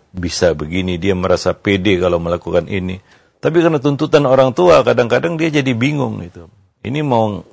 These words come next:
mau apa saya?" Ya, ya maka it-, ya, biasanya orang tua yang terlalu banyak menuntut itu adalah orang tua yang tidak memahami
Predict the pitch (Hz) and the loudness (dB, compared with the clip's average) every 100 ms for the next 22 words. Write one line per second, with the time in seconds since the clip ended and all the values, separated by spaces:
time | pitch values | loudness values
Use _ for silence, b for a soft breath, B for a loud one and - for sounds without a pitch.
0 | _ 95 95 139 143 123 107 101 87 82 | _ -4 0 0 4 2 4 -2 -2 -8
1 | _ _ _ _ _ _ _ _ - 87 | _ _ _ _ _ _ _ _ -10 -8
2 | 87 71 - - _ 80 85 98 151 151 | -10 -16 -20 -20 _ -12 -8 -2 2 2
3 | - - 117 104 _ - 104 104 123 113 | 0 -6 -4 -4 _ -2 0 0 0 2
4 | 101 139 156 139 120 110 107 107 117 113 | 4 4 2 2 4 4 4 2 2 0
5 | 110 104 107 101 104 95 101 101 98 101 | 0 -2 0 0 0 -2 -4 -4 -4 -6
6 | 123 - 151 120 117 104 101 92 135 127 | -6 -2 0 2 4 6 4 2 -2 0
7 | 120 104 107 101 92 87 92 104 135 151 | 0 0 0 0 0 0 -2 -2 -4 -4